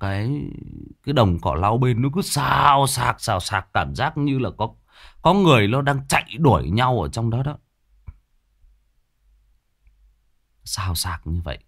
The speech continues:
Thế là ông, ông ấy, ông ấy đầu tiên ông cũng, cũng cố trấn tĩnh mình, nhưng mà ông này thì ông nhát gan lắm. Ông ấy tự nhận thôi, ông vừa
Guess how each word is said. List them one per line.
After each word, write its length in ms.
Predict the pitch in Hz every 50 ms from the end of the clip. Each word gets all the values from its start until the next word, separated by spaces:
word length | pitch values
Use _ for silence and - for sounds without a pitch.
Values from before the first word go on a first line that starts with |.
| _ _ _ _ _ _ _ _ _ _ _ _ _ _ _ _ _ _ _ _ _ _ _ _ _ _ _ _ _ _ _ -
Thế 220 | - 73 73 80
là 160 | 80 73 69
ông, 680 | 69 65 - - 76 76 69 73 82 82 82 80 78 78 82 82 82 - - _ _ _ _ _ _ _ -
ông 140 | 95 104
ấy, 120 | 110 113 107 -
ông 180 | - 98 104 101
ấy 60 | 95
đầu 140 | 110 95 87
tiên 100 | - 90
ông 180 | 80 87 110 113
cũng, 240 | - 71 67 71
cũng 220 | - - 78 80 78
cố 340 | - 104 110 113 120 135 135
trấn 220 | - - 104 123 131
tĩnh 260 | - - - - 117
mình, 160 | 110 87 80
nhưng 80 | 80 82
mà 60 | -
ông 140 | - 107 107
này 140 | 98 76 69
thì 80 | 71
ông 120 | 76 85 104
nhát 140 | 104 110
gan 240 | 107 110 107 104 104
lắm. 100 | 117 139 165 - _ _ _ _ _ _ _ _ _ _ _ _ _ _ _ _ _ _ _ _ _ _
Ông 320 | - - - - 101 123 135
ấy 80 | 139 135
tự 120 | 151 92
nhận 220 | 87 113 113 - -
thôi, 100 | 117 127
ông 160 | 127 120 131 -
vừa 160 | 107 107 92